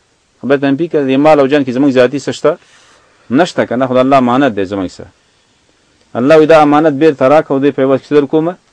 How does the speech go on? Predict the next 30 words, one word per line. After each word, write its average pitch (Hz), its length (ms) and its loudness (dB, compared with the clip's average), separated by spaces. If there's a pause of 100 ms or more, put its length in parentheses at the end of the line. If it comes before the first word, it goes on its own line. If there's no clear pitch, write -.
(800)
جنت 127 400 2
درکوم. 87 360 -8 (640)
لکه 120 160 -4
یو 139 60 4
سل 170 180 -4
نه 170 80 0
پنځه 147 360 0
روپۍ 156 220 -2
به 143 120 2
تا 151 140 0
ورې 135 180 2
امانت 120 340 -2
ورکړي 113 240 0
او 110 80 0
ته 139 100 -4
وایې 131 80 -2
چې 123 100 -10
دا 131 60 4
پنځه 127 300 -4
روپۍ 131 220 -4
بیرته 135 180 -4
راکړه، 131 220 -2
زه 120 180 -4
کورونو 123 320 -2
او 107 60 -2
پیربونو 110 480 -6
روپۍ 101 240 -2
درکوم 87 300 -10
که - 80 -12
نه؟ 123 120 -14